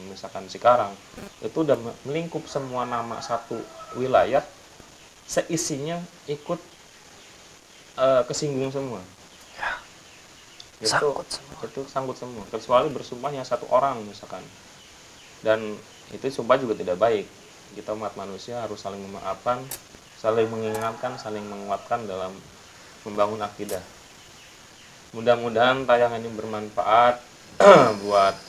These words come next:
Speaker 1: eh, kita semua, buat khususnya warga-warga Pekalongan. Mudah-mudahan tidak ada lagi korban yang hilang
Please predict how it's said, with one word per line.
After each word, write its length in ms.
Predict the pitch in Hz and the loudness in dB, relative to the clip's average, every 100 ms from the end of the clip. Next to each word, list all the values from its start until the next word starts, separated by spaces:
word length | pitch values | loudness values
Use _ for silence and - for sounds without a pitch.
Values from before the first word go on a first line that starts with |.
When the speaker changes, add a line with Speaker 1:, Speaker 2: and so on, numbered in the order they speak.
| - - - - - - - - - - - 113 | -20 -20 -20 -20 -20 -20 -20 -20 -20 -20 -2 4
Speaker 1:
eh, 480 | 104 101 101 95 92 - - | 8 10 8 8 4 -4 -10
kita 320 | 104 104 - | 0 0 0
semua, 560 | 104 98 101 113 117 127 - - - - - - - | -8 -6 0 2 2 -2 -14 -20 -20 -20 -20 -18 -6
buat 240 | 101 98 - | 0 0 0
khususnya 480 | 101 98 110 110 104 | -6 -6 -6 -4 2
warga-warga 640 | 98 95 98 98 98 98 | 4 2 0 2 2 0
Pekalongan. 880 | 95 92 98 95 98 104 110 113 113 - - - - - - - - - | -10 -4 -2 -2 -2 -2 0 0 -2 -16 -20 -20 -20 -20 -20 -20 -20 -14
Mudah-mudahan 840 | 104 107 101 101 101 107 113 107 95 87 - - | -4 -2 -2 -6 -4 4 4 4 -2 -14 -14 -10
tidak 240 | 104 98 | 0 2
ada 240 | 98 104 104 | 2 -2 0
lagi 240 | 104 101 | 0 0
korban 380 | - 107 104 104 101 | -4 -4 -2 -6 -6
yang 240 | 95 90 92 107 | -10 -12 -12 -6
hilang 340 | 110 107 104 | -2 -2 -6